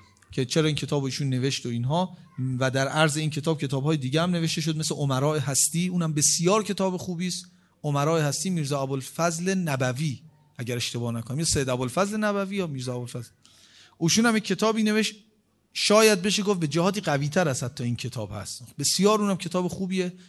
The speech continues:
کمیاب البته ولی می‌شه به دست آورد. کسی طالب باشد کتابخانه آستان قدس به یک روز به یک ساعت عضو می‌شید،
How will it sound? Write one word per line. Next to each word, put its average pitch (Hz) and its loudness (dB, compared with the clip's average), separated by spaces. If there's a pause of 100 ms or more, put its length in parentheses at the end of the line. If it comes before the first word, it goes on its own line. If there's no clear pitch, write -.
(120)
کمیاب 160 4
البته 180 2
ولی 185 0
می‌شه 190 2
به 123 0
دست 123 -6
آورد. 123 -6
کسی 139 -4 (320)
طالب 160 6
باشد 208 6 (380)
کتابخانه 185 4
آستان 165 4
قدس 151 2
به 160 0
یک 190 8
روز 127 -4
به 143 0
یک 180 6
ساعت 120 -2
عضو 180 6
می‌شید، 254 0